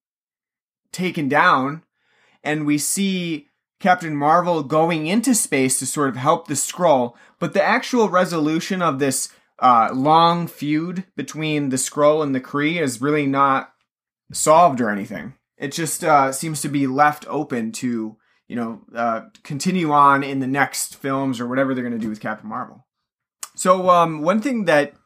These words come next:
it does stand out about this film from other Marvel movies, though,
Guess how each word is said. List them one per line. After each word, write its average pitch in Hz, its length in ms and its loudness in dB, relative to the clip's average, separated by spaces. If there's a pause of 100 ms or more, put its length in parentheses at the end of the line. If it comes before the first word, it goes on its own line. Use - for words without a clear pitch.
(200)
it 147 400 -6
does 185 260 4
stand 180 260 0
out 135 200 4
about 127 180 0
this 123 160 -8
film 135 180 -2
from 120 200 -2
other 135 180 2
Marvel 123 300 2
movies, 117 320 -4
though, 107 240 -2